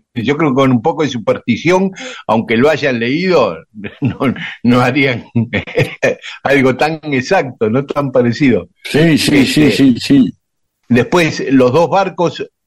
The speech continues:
Speaker 1: hacen su viaje en abril, los dos barcos, el daño principal es a estribor, naufragan casi en el mismo lugar, prácticamente a, a poquitos kilómetros del naufragio imaginario del verdadero.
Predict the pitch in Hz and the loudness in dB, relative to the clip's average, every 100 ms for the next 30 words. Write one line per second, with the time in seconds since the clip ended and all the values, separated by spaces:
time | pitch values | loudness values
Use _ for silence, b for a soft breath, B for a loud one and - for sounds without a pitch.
0 | _ - 123 123 123 127 123 143 - 117 | _ -4 -2 2 2 4 2 2 0 -2
1 | 117 165 180 175 170 B B 131 156 151 | 0 0 2 0 -4 B B 2 4 2
2 | 190 135 123 _ _ - 185 175 165 160 | 0 -2 -6 _ _ 0 0 0 -2 -2
3 | - 123 120 156 151 147 - - 139 123 | 0 0 0 -2 -2 -4 -4 -6 -4 -2
4 | 131 - 156 151 131 113 - 123 160 165 | -2 0 2 2 0 -2 0 2 4 4
5 | 151 170 _ _ _ _ _ - 143 165 | 0 -6 _ _ _ _ _ -6 0 0
6 | 151 190 226 208 185 160 - 147 214 202 | 0 0 2 2 -2 -6 -10 -4 -2 0
7 | - 156 156 175 196 180 170 151 165 202 | 0 2 2 4 4 6 6 4 4 4
8 | 139 165 - _ _ - 135 117 127 123 | 0 -6 -20 _ _ -8 -6 -2 -2 2
9 | 123 147 135 113 98 98 - 120 139 143 | 4 2 2 0 0 -4 -2 -2 -2 -2
10 | - 139 135 156 151 127 123 120 107 104 | 0 2 2 4 2 2 0 0 0 0
11 | 113 95 143 113 123 120 117 120 139 131 | -2 0 -2 2 2 2 2 0 2 2
12 | 113 110 104 117 139 165 139 143 175 | 2 2 0 2 2 2 2 0 -2